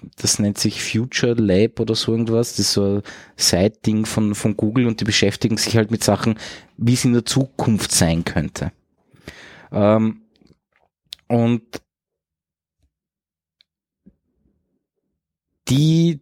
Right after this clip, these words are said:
die Dame, die den Vortrag gehalten hat, ist eigentlich Filmemacherin. Und hat irgendwie, und, und versucht halt rauszuarbeiten,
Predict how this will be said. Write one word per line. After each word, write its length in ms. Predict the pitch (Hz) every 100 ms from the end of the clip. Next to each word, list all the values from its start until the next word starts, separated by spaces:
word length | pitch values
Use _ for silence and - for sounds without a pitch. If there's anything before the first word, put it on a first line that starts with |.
| -
die 120 | 135
Dame, 340 | 117 101 147 156
die 120 | 143
den 140 | 135
Vortrag 400 | 131 139 143 143
gehalten 360 | 131 113 110 131
hat, 180 | 127 -
ist 140 | -
eigentlich 320 | 92 117 120
Filmemacherin. 880 | - 117 143 120 92 - 85 85 113 - _ _ _ - - - - -
Und 180 | 110 110
hat 140 | 131
irgendwie, 300 | 131 131 127
und, 340 | 107 123 123 127
und 140 | 120
versucht 420 | - 123 139 -
halt 240 | 135 127 101
rauszuarbeiten, 1000 | 104 131 - 131 120 120 - 127 123